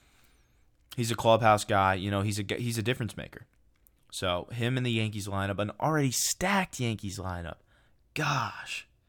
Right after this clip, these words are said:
And, you know, Drake, Drake cursed, Drake cursed the Red Sox.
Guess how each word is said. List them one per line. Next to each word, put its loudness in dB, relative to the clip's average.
And, 0
you 4
know, 4
Drake, 4
Drake 2
cursed, 2
Drake 2
cursed 2
the 0
Red 4
Sox. -2